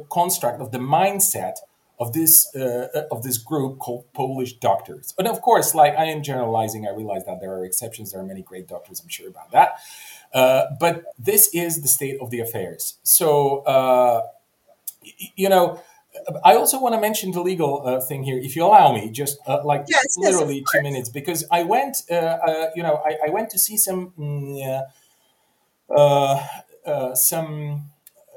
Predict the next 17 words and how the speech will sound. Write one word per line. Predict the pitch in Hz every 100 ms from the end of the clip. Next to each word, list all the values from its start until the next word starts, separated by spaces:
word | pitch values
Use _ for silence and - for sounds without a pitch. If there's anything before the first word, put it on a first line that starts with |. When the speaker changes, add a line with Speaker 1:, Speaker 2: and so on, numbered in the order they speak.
| -
Speaker 1:
legal | 143 156 208 196 185 - 175
expertise, | 170 - 170 - 85 117 - - _
and | 143 143
we | 156
do | 196
have, | 202 165 156 147 -
uh, | 135
one, | 139 156 170 160 160 _ -
uh, | 131 123 - _ _ _ -
I | 147
would | 147
say, | 151
media | 143 175 156
personality | 151 139 151 147 147 104 95 120 -
who | 127
is, | 127 135 127 - - 120
uh, | 120 110 107 107